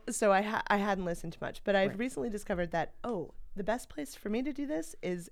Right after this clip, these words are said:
Speaker 1: in the bathroom. So, like, when I'm in the shower, I'll just
Speaker 2: Oh,
Speaker 1: turn it
Speaker 2: yeah.
Speaker 1: way up and just listen to podcasts when I'm in the shower and when I'm getting ready.
Speaker 2: Mm-hmm.
Speaker 1: That's when I have my longest chunk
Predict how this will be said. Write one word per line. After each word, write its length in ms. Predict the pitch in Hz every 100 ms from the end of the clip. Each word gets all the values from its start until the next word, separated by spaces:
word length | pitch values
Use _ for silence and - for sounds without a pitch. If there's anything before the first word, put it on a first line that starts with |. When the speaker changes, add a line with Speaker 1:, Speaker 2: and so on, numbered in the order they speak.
| -
Speaker 1:
in 200 | - 196
the 60 | 185
bathroom. 440 | 175 170 - 156
So, 120 | - 165
like, 140 | 165
when 80 | 180
I'm 100 | 170
in 100 | 175
the 80 | 170
shower, 340 | 160 165 185
I'll 140 | - 247
just 80 | 240
Speaker 2:
Oh, 20 | 156
Speaker 1:
turn 140 | 180
it 80 | 165
Speaker 2:
yeah. 60 |
Speaker 1:
way 140 | 175 160
up 140 | 160
and 100 | 165
just 160 | 185 175
listen 180 | 180 175
to 60 |
podcasts 600 | - 165 - 160 156 - - - - -
when 80 | 180
I'm 80 | 175
in 80 | 170
the 60 |
shower 240 | 170 175 170
and 80 |
when 100 | 165
I'm 100 | 160
getting 200 | 165 156
ready. 260 | 156 - - -
Speaker 2:
Mm-hmm. 180 | 165 156
Speaker 1:
That's 220 | 196 180
when 100 | 190
I 40 | 180
have 160 | 170
my 100 | 170
longest 520 | 160 160 160 175 - - - - -
chunk 340 | - 120 -